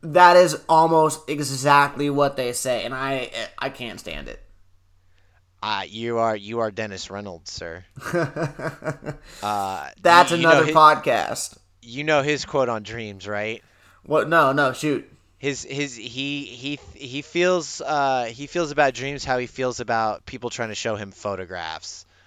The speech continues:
Speaker 2: Uh, if he's not in any, in any of them and nobody's naked, he just doesn't give a shit.
Speaker 1: That's, that's, that's a per-, that, that, yep.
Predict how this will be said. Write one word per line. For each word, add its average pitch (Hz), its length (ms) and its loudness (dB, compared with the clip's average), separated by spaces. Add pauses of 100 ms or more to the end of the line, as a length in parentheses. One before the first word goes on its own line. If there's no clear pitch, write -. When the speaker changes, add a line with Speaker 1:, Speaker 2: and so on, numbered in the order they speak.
(420)
Speaker 2:
Uh, 107 280 -2 (160)
if - 380 -10 (500)
he's 147 280 -8
not 151 180 2
in 123 180 -8
any, 147 340 -4 (100)
in 143 320 -6
any 160 220 -6
of 165 160 -4
them 175 300 -4
and 117 180 -8
nobody's 123 440 -4
naked, 120 500 -4
he 123 220 -12
just 113 180 -10
doesn't 98 220 -10
give 90 160 -14
a 87 40 -18
shit. 82 300 -14 (140)
Speaker 1:
That's, 151 360 2
that's, - 500 -4
that's 139 300 -2
a 143 80 -6 (260)
per-, - 540 -2
that, 123 220 -8
that, 139 260 -6
yep. 151 300 -4